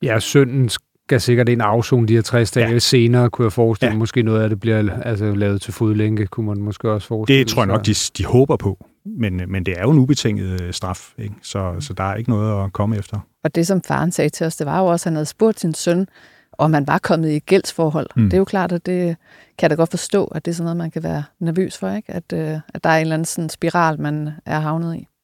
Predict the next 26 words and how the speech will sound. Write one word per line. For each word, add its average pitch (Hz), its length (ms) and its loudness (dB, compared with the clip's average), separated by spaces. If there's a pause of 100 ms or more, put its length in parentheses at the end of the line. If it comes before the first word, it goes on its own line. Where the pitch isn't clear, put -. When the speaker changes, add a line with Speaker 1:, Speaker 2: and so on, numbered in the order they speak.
Speaker 1:
Og - 140 -6
det - 20 2
er 123 40 4
jo 123 40 4
i 127 100 4
hvert 131 100 6
fald 127 120 4
en, 131 100 2
en, 123 400 0
en 156 140 2
udvikling, 147 640 4
der 131 80 4
har, 113 340 2 (180)
altså, 120 360 -2
fundet 120 480 4
sted, 127 260 6
fordi 120 260 2 (320)
i, 104 100 -4 (200)
i 139 300 -10
gamle 123 300 4
dage 113 240 6
i - 20 4
gåseøjne 113 580 4
var 107 120 4
det 101 100 2
jo, 101 220 2